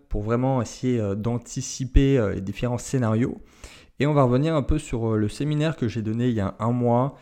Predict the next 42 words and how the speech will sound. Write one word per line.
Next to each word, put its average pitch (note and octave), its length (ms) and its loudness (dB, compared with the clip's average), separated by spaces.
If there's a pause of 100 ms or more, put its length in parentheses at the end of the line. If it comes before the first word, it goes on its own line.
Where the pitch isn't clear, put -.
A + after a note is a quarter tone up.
(300)
euh, G2 500 0
avec G2 220 -4
notamment A#2 340 -2
quelques A2+ 240 -6
notions B2 720 -2
que C#3 40 -4
j'ai A#2+ 120 -4
abordées G#2+ 360 0
pendant A2+ 220 4
ma G2+ 160 -2
présentation. B2 760 -2 (380)
Évidemment, A2 760 0
à A#2 80 -4
la G#2 100 -2
fin, C3 540 -4
euh, G#2 100 -6
la G2 140 -4
mise C3 240 0
à A#2 80 0
jour C#3+ 240 -6
sur A2 200 -10
le - 60 -10
portefeuille. - 720 4 (1400)
Donc, E3 260 0 (800)
globalement, D3+ 460 2
je A#3+ 80 0
suis - 140 0
assez C3 200 -2
content. C3+ 600 -2
Euh, G#2 580 0 (460)
j'étais A#2+ 300 0
pas G3+ 240 -2
serein, C3 420 -2
tu - 180 0
vois, A2+ 520 0
euh, - 60 -6
au A#2+ 100 -2
début A#2 240 2
à C3 60 6
faire - 180 8
cette - 240 -18
émission. G2+ 320 -8